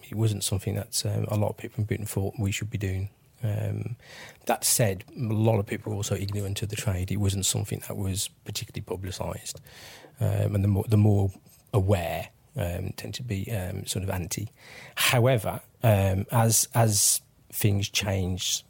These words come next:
um, as we, as we approached war, the Chinese, you know, the way that they treated British diplomats or foreign diplomats, um, and then, of course, the, the seizure of, of, of opium and the destruction of it, that opinion in Britain shifted. And, of course, that then gave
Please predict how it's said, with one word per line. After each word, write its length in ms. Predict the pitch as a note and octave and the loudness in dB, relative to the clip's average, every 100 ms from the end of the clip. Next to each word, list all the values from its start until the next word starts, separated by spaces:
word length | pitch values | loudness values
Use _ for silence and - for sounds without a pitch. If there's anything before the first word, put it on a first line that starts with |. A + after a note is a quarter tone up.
| - | -6
um, 300 | G2+ G2 F#2+ - | -2 -2 -4 -4
as 180 | G#2 - | -6 -4
we, 140 | - | -6
as 200 | - G#2 | -4 -4
we 100 | G2+ | -4
approached 540 | G2 - G2 G2 - - | -6 -2 -2 -2 -6 -4
war, 300 | F2+ D#2+ - - - - - - | -2 -4 -8 -16 -16 -16 -16 -10
the 100 | A2 | -4
Chinese, 1000 | A2 - G#2+ G#2 G2 F#2+ F#2 G#2+ - - - - _ _ - A2 | -2 2 2 2 2 0 0 2 2 0 -6 -20 _ _ -20 -16
you 140 | G2 | -12
know, 140 | D2 D#2+ | -10 -8
the 100 | G2 | -6
way 180 | F#2+ F#2 | -6 -6
that 140 | D#2+ | -8
they 80 | F2+ | -6
treated 380 | - F#2 - F#2+ | -4 -4 -4 -6
British 300 | F2 F2 - | -6 -6 -6
diplomats 580 | F2 - E2 D#2 - | -8 -10 -12 -10 -8
or 80 | E2 | -8
foreign 300 | - G2 E2+ | -2 -2 -2
diplomats, 760 | F2+ - E2+ D#2+ - - - - - - - - - | -6 -8 -8 -8 -4 -2 -2 -4 -14 -20 -20 -20 -2
um, 500 | G2+ F#2+ F#2+ F#2 F#2+ | 0 0 -2 -4 -4
and 120 | G2+ | -2
then, 120 | G2 | 0
of 80 | F#2+ | -2
course, 240 | - F#2+ - | -2 -2 -2
the, 180 | F#2+ | -2
the 80 | F2 | 0
seizure 480 | F#2+ - F#2 F#2+ F2+ | 0 2 0 -2 -4
of, 340 | E2+ - - - | -6 -6 -12 -8
of, 280 | G#2+ F#2+ G2+ | -6 -6 -6
of 200 | A2+ G2 | -6 -2
opium 360 | F#2 F#2 - F2 | -2 -2 -6 -6
and 160 | F2 | -6
the 20 | |
destruction 400 | F2+ - G#2+ - | -4 -4 -4 -6
of 80 | F#2 | -8
it, 120 | - - - | -8 -14 -12
that 440 | A#2 G2+ G#2 G2 | -6 0 2 0
opinion 440 | G#2+ - G#2+ F#2+ F2+ | -4 -4 -4 -4 -4
in 100 | F2 | -6
Britain 320 | - F2+ A#2+ - | -8 -10 -12 -4
shifted. 560 | - - - C2+ - - - - - _ | -2 -2 -4 -6 -12 -18 -20 -20 -20 _
And, 100 | G#2 | -4
of 60 | F#2 | -4
course, 240 | - E2+ | -4 -4
that 100 | - | -6
then 160 | - F#2 | -6 -4
gave 500 | F#2+ F2+ F2 - | -4 -4 -4 -8